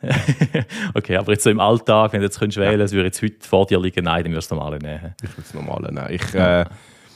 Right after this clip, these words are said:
Speaker 2: ich habe ja verschiedenste, von verschiedensten Herstellern auch getestet und habe das ein bisschen gehabt im Alltag und so und es, es, es reisst mir den letzten Nerv aus, wirklich. Es ist so,
Speaker 1: <laughs>
Speaker 2: alles, was, auch, auch, auch wenn's nur eine Bewegung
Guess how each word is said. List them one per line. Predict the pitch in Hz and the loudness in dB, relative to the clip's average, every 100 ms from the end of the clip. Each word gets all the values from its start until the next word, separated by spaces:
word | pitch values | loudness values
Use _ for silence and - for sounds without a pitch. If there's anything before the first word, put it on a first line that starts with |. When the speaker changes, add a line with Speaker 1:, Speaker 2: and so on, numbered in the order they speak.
| _ _ _ _ _ - | _ _ _ _ _ -4
Speaker 2:
ich | 104 | 0
habe | 104 | 4
ja | 104 | 4
verschiedenste, | - - 123 117 117 - - 107 104 104 107 104 98 - | 2 0 0 2 0 -2 -2 0 2 2 2 2 -2 -6
von | - | -12
verschiedensten | 90 - 117 - - | -10 -6 -6 -4 -2
Herstellern | 87 92 92 104 98 87 | 2 2 2 0 0 0
auch | 78 92 | -2 0
getestet | 139 156 - 135 131 - | 2 2 0 -2 -2 -4
und | - 95 85 | -6 -4 -2
habe | 85 | -4
das | 85 - | -6 -10
ein | |
bisschen | 90 - 82 80 | -12 -12 -10 -8
gehabt | - 110 117 95 | 0 4 6 4
im | 65 | 4
Alltag | 90 98 - 87 87 - | 4 2 2 2 2 0
und | 85 | -8
so | - 82 | -6 -4
und | 80 80 | -4 -8
es, | - - | -16 -18
es, | - - _ | -18 -18 _
es | - - | -14 -12
reisst | 85 98 - 85 | -8 -8 -8 -8
mir | |
den | - - - _ - 78 78 85 | -8 -10 -20 _ -20 -12 -6 -2
letzten | 85 - 76 | -2 -2 -4
Nerv | 71 71 | -4 -4
aus, | - - | -14 -12
wirklich. | - - - - | -12 -14 -14 -4
Es | - - | -2 -2
ist | 95 - | -6 -2
so, | - 95 - - - - - - | 2 4 2 -4 -20 -20 -20 -20
Speaker 1:
<laughs> | - - - _ _ _ | -20 -20 -20 _ _ _
Speaker 2:
alles, | 104 120 123 - | 4 6 6 4
was, | 107 104 - | 4 4 0
auch, | 90 101 - | 0 0 4
auch, | 113 113 | 4 4
auch | 113 117 | 2 0
wenn's | 117 98 | 0 0
nur | 131 120 | 0 2
eine | 113 127 | 4 4
Bewegung | 123 117 123 123 | 4 4 4 2